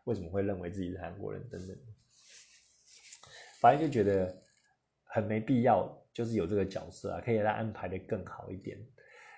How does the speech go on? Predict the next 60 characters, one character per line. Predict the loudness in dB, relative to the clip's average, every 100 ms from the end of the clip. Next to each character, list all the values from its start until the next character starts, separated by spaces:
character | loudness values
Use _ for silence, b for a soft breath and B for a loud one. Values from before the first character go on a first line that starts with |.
| B -2
那 | 4 4 4 2 -2 -8 _ _ _ -20 -20 _ _ _ _ _ _ _ _ _ -2
我 | 2
觉 | 4 2
得， | 0 -4
我 | -2
觉 | 4 2
得 | 2
安 | -2 -2
排 | 0 0
的 |
也 | 0 -2 0 0
是 |
会 | 4 6
有 | 6 4
一 |
点 | 2 -4
刻 | -2 0
意， | 2 0 -4
因 | -4
为 | -4
这 | -2 -2
部 | 0
戏 | -2 -2 -2
其 | -2 -2
实 | -2 -2 B B B -4
它 | -2
的 | 2 2
涵 | 2 -2 0
盖 | 2
的 | 2 0
面 | 0 -2
向 | -4
就 | -4
很 | -6 -8
多 | -6 -4 -2
元。 | -4 -8
你 | -2
看 | -2 -2
刚 | -6 -4
刚 | -4
有 | -4
那 | -4
个 | -4 -4
贤 | -4 -4 -2
利 | -2 -4 -14 _
变 | -2 0
性 | -2 -4
人 | -4 -6 -8
这 | -6
个 | -6
议 | -2 -4
题 | -6 -16 -14
嘛， | -16 B B B B
让 | -2 2
大 |
家 | 2 2
就 | 0 -2
是 | -2
说， | -4 -4
哎， | -4